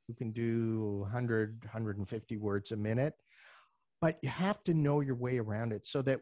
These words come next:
when you see a page of code, even on a website, like on a WordPress site, you go to the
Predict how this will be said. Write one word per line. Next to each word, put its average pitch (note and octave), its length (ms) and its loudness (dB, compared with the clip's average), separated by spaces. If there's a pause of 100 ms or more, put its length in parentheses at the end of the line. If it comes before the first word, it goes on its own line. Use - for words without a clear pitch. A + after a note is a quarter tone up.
when C#3 180 2
you C3 120 2
see G#3 680 -2 (480)
a - 160 -2
page D#3 340 4
of B2+ 160 0
code, C3+ 320 0
even C#4+ 240 -2
on C#4+ 140 0
a A2 60 2
website, G2+ 580 -2 (520)
like G2 160 -6 (380)
on B2 120 0
a A2 40 2
WordPress A#2+ 560 0
site, A#2 340 0
you A#2+ 80 -6
go B2+ 140 2
to B2 80 4
the A2 180 0